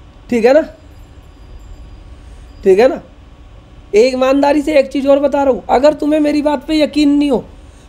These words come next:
तो जितने लोगों को तुम जीएसटी एक्सपर्ट समझते हो अपनी phone list में, जितने भी professional सीए, advocates, आज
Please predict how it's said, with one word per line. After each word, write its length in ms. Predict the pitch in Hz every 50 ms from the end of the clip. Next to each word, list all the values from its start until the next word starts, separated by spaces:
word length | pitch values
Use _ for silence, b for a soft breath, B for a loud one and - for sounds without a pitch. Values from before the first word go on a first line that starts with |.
| b -
तो 100 | 277 285 220
जितने 400 | 180 233 262 262 269 269 277 294 302
लोगों 300 | 294 277 269 277 285 277
को 100 | 277 294
तुम 200 | 233 302 294 285
जीएसटी 380 | 247 269 277 269 269 269 302 302
एक्सपर्ट 400 | 294 294 - - 277 277 285 285
समझते 420 | - 262 247 247 240 - - 269
हो 80 | 269 262 262 269 - - - - - - 208
अपनी 280 | 214 214 285 262 285
phone 300 | 269 - 233 220 226 233
list 280 | 240 240 240 - - 254
में, 160 | 254 247 220 - - - - - - - - - - - - - - - - - -
जितने 320 | 196 240 208 247 247 247
भी 100 | 240 269
professional 720 | - - 233 226 226 247 233 226 - 226 233 226 226 226 214
सीए, 340 | - - 220 208 214 208 220 226
advocates, 600 | 220 214 196 190 196 196 208 220 220 214 - - - - b b b b b b b b b b b b b b b b b - - - - - - - - -
आज 260 | 233 254 277 294 -